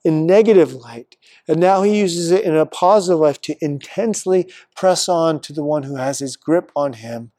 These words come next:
to the upward call of Christ Jesus. This is the call that God has for you. His grip on you now encourages you to press on, to put all things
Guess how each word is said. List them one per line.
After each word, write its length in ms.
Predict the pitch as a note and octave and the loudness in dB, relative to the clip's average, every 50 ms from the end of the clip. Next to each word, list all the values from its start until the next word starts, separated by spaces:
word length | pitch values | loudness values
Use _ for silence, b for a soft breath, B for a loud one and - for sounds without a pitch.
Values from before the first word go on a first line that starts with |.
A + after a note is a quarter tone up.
| b b b b b b b | b b b b b b b
to 120 | - - C3 | -14 -8 -6
the 140 | C3+ - - - | -6 -6 -2 -2
upward 480 | C#3+ C#3 - - E3 D3+ C#3+ C#3+ - | -4 -2 -2 -2 -2 -2 -2 -4 -12
call 420 | - - - C#3+ C#3 C3+ C3+ C3+ D3 | -12 -4 0 0 2 2 0 0 -2
of 160 | C3 - _ | -6 -6 _
Christ 340 | - - B2+ A2+ A2 - - | -12 -10 -10 -10 -12 -14 -12
Jesus. 520 | - A#2+ A2 A2 - G#2 G#2 G2+ - - b b b b b b b b b b b - | -10 -10 -10 -10 -14 -18 -18 -20 -20 -20 b b b b b b b b b b b -8
This 260 | - C#3 D#3+ D#3 - F3+ | -2 0 0 0 0 -2
is 180 | E3 D3 C#3 | -4 -6 -4
the 260 | - D3+ D3 C#3 C3+ - _ _ _ _ _ _ _ _ _ _ _ _ _ _ _ _ - | 0 0 0 0 0 -6 _ _ _ _ _ _ _ _ _ _ _ _ _ _ _ _ -14
call 320 | - - - C3 C3+ C3+ | -10 -6 -4 -2 -2 -2
that 140 | C3 C3 B2+ | -2 -6 -8
God 240 | - B2+ A#2+ A#2 A#2 | -6 -4 -4 -4 -4
has 220 | A#2 A#2+ A2+ G#2+ | -6 -10 -10 -10
for 180 | - - A#2+ A2+ | -10 -8 -8 -10
you. 300 | A2 G#2 G#2 G2+ G2+ G2 _ _ _ _ _ _ _ _ _ _ _ _ _ _ _ _ _ _ _ - - _ | -10 -10 -14 -16 -18 -20 _ _ _ _ _ _ _ _ _ _ _ _ _ _ _ _ _ _ _ -20 -20 _
His 500 | - - C3 C3+ C#3 C#3+ C#3 A#2+ G#2 - b b b b b b _ _ _ _ _ _ | -12 -6 -4 -2 0 0 -2 -4 -6 -10 b b b b b b _ _ _ _ _ _
grip 380 | - C#3+ D3 D3+ D3 D3 - _ _ - | -2 0 2 2 0 -2 -6 _ _ -10
on 240 | C3+ C3+ C3+ C3+ B2+ | -8 -6 -6 -6 -8
you 220 | B2 B2 A#2+ A#2 | -8 -8 -8 -10
now 340 | A#2 A2+ A2 A2 A2+ A2+ - _ _ _ _ _ _ - | -8 -8 -8 -6 -8 -8 -10 _ _ _ _ _ _ -20
encourages 680 | B2+ - - - - D#3+ D#3+ D#3 C#3+ B2+ C#3 B2+ A#2 - | -20 -18 -14 -6 -2 2 2 2 2 0 -6 -10 -8 -8
you 120 | B2 B2 | -8 -6
to 100 | A2+ A2 | -6 -8
press 480 | - - - - D3 D3+ C#3+ - - - | -10 -12 -14 -8 -8 -8 -8 -8 -10 -12
on, 300 | A#2+ A2+ A2 G#2+ G#2 G2+ _ _ _ b b b b b b b | -12 -14 -14 -16 -18 -20 _ _ _ b b b b b b b
to 80 | - - | -20 -16
put 240 | - D3 D3 - _ - | -8 -8 -8 -8 _ -4
all 320 | - C#3 C#3+ D3+ D#3+ E3 D#3 | -2 2 2 4 4 2 2
things 580 | - - - D#3 C#3 C3 B2+ A#2+ A#2 - - | -2 -6 -6 -6 -6 -6 -10 -12 -12 -14 -14